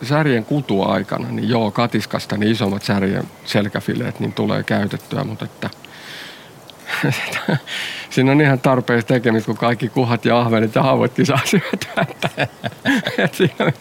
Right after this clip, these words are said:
kyllä mä yksin voisin syödä mitä vaan, mutta jos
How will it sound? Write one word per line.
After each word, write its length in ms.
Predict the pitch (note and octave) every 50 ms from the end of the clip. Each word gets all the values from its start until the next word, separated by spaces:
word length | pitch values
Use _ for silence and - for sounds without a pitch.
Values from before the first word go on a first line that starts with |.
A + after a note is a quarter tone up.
| - - - B3 G#3 - -
kyllä 160 | - D3 D3
mä 160 | D3 D3+ D3+
yksin 320 | D#3 E3 D3+ - - A#2+ A2+
voisin 320 | A#2 A#2+ A#2+ A2+ A#2 B2
syödä 220 | D#3+ F#3 A#2+ A#2+ A#2+
mitä 340 | B2 B2+ A#2+ - B2+ A#2+
vaan, 220 | B2 C3 A#2+ A2 F#2+
mutta 240 | G2+ G2+ - - G#2+
jos 200 | A2 - -